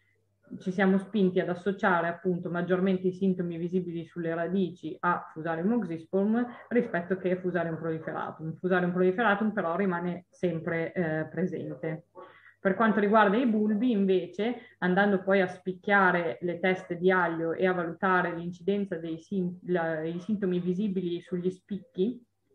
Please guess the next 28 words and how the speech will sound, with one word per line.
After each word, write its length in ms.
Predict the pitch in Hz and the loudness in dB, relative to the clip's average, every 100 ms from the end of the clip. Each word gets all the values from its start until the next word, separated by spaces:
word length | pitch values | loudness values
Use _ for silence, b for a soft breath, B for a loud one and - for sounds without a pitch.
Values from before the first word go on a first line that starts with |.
| - | -14
durante 440 | 170 180 185 180 | -6 0 0 0
il 80 | 180 | -4
post 200 | 185 - | -6 -2
raccolta, 520 | 262 - 190 190 233 | -6 -2 0 0 0
si 140 | 226 | -2
è 60 | 208 | -2
visto 340 | 214 202 196 | -2 -2 -6
come, 460 | 196 226 185 180 170 b b b | -2 2 2 0 -6 b b b
ehm, 640 | - 185 170 170 165 165 156 _ _ _ _ _ _ | -4 0 2 0 -2 -6 -12 _ _ _ _ _ _
una, 360 | 190 202 208 202 | 0 4 4 2
si 120 | 196 | 2
è 120 | 185 | 2
osservata 460 | 185 185 202 208 208 | 2 0 -2 -2 0
una 160 | 185 | -2
correlazione 600 | 185 208 202 196 196 226 190 | 0 2 4 2 0 -4 -2
positiva 540 | 190 196 196 220 185 | -2 -2 -2 0 0
tra 140 | 185 | 0
l'incidenza 600 | 175 180 190 202 208 185 | 0 0 0 0 -2 -2
di 120 | 175 - | -4 -6
Fusarium 380 | 180 196 180 180 | -4 -2 -2 -2
proliferatum 760 | 185 196 190 240 185 185 220 | -2 -2 -2 0 0 0 2
e 80 | 190 | 2
i 60 | 180 | 0
sintomi 500 | 185 180 180 175 160 | 0 -2 -2 -4 -6
visibili. 600 | 160 151 147 147 160 160 _ _ b b b - | -10 -10 -14 -12 -10 -12 _ _ b b b -4
Eh, 420 | 185 165 160 160 | -2 -2 -2 2
infatti, 640 | 233 233 185 185 240 240 B B B - | 2 4 -2 0 0 0 B B B -4
eh, 960 | 196 175 165 160 156 - - - - | 0 2 2 0 0 -2 -4 -8 -10